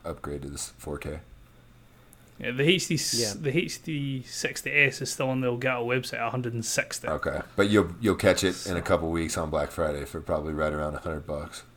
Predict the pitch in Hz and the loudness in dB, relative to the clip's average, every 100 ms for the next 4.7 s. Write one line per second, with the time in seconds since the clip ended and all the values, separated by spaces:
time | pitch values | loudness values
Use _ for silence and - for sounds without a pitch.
0 | - - - - - - 160 127 120 127 | -20 -20 -20 -20 -20 -10 4 6 8 6
1 | 123 120 110 117 110 110 110 123 110 95 | 4 2 0 -2 0 0 0 -4 -4 -6
2 | - - 110 - 110 - - - 117 123 | -8 -6 -6 -6 -8 -10 -10 -6 -4 -4
3 | 104 - 123 123 - - - - - - | -6 -6 -8 -8 -12 -20 -14 -10 -10 -12
4 | - - - - 92 85 73 | -18 -18 -16 0 4 4 2